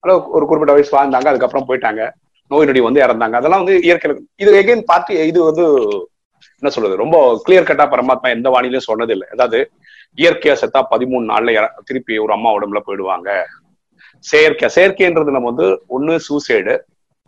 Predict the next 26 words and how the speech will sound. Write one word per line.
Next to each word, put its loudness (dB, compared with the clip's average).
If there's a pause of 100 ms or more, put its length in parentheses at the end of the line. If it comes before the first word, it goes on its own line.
(100)
ஒண்ணு 0
ஆக்சிடென்ட்ல, -4
அதாவது 2
அவங்க -2
கா-, 2 (180)
ஆயுசு 2
இருக்கு 0
நம்ம -2
நினைக்கிறோம், -4 (380)
ஆனா 2
அதுக்கு 2
முன்னாடியே 2
முடிச்சுட்டு -4
போயிடுறாங்கன்னா 0
அவங்களுக்கு -2
வந்து -2
ஒரு -2 (120)
மூணு -6
நா-, 0
ரெண்டு -8
மூணு -12
மாசம் -6
டைம் -4
ஆகும் -4
நம்ம -12
சொல்றோம். -14